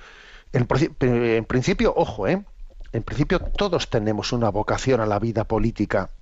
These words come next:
de una manera u otra. El mero hecho también de votar, por ejemplo,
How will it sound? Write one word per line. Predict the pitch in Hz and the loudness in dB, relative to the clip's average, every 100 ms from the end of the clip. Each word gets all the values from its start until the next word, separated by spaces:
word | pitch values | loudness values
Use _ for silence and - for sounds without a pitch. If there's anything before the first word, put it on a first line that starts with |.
| - - - | -18 -18 -6
de | 117 | -2
una | 123 | 0
manera | 123 143 175 | 2 2 2
u | 117 | 2
otra. | 117 92 82 - - - - - | 0 -4 -10 -12 -20 -20 -14 -4
El | 101 | -2
mero | 101 135 | 2 2
hecho | 147 143 | 2 2
también | 139 147 139 | 0 2 2
de | 123 | 2
votar, | 113 107 156 139 - | 0 0 0 0 -4
por | - 95 | -8 -10
ejemplo, | - 113 98 110 | -4 -2 -2 -2